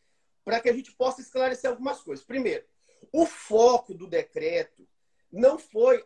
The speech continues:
a volta às aulas, é porque as pessoas pegaram este viés. Porque na hora que a gente diz assim, "Estão suspensas até o dia quatorze, e a partir do dia quinze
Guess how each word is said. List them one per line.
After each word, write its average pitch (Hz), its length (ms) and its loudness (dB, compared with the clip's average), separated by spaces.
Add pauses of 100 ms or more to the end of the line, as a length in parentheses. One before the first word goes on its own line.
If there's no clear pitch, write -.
a 220 140 -8
volta 220 500 -2
às 156 180 -10
aulas, 123 440 -14
é 180 80 -8
porque - 240 -6
as 240 120 -4
pessoas 240 320 -8
pegaram 233 440 -2
este 277 340 0
viés. 254 640 -10 (320)
Porque 240 180 -8
na 247 100 -2
hora 247 120 -2
que 254 80 -16
a 233 40 -10
gente 233 120 -18
diz 233 120 -14
assim, 190 380 -10 (160)
"Estão - 340 4
suspensas 196 520 -4
até 190 180 0
o 202 40 -2
dia 226 160 0
quatorze, 165 600 -4 (400)
e 180 60 -4
a 196 100 0
partir - 460 -2
do 311 100 -14
dia 254 140 -4
quinze - 340 -18